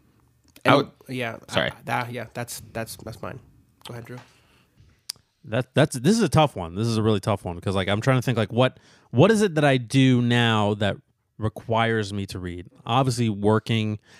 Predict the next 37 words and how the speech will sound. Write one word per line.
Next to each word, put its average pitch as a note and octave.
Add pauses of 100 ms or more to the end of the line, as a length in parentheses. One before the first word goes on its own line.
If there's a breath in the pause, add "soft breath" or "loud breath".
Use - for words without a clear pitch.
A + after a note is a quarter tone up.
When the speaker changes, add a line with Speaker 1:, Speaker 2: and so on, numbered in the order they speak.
Speaker 3:
now, C3
but B2
is B2
that, D3
is A#2+
that C3
reading B2+
words? A#2
Can A2+
I G#2
read G2+
numbers? D3 (1200)
Speaker 2:
You C3+
can't D3
read C3+
words. A2
So -
you, C3+
you, C3+ (240)
you, C3+
Speaker 3:
So B2+ (120)
Speaker 2:
yeah, C3
Speaker 3:
I C#3+
can D3+
look F3+
Speaker 2:
you E3+
Speaker 3:
at -
Speaker 2:
can't. B2+
Speaker 3:
numbers A#2+
and G#2+
be G#2+
like, G2+
"Okay, G2+
I G2
can G#2+
still" A2
Speaker 2:
Four. A#2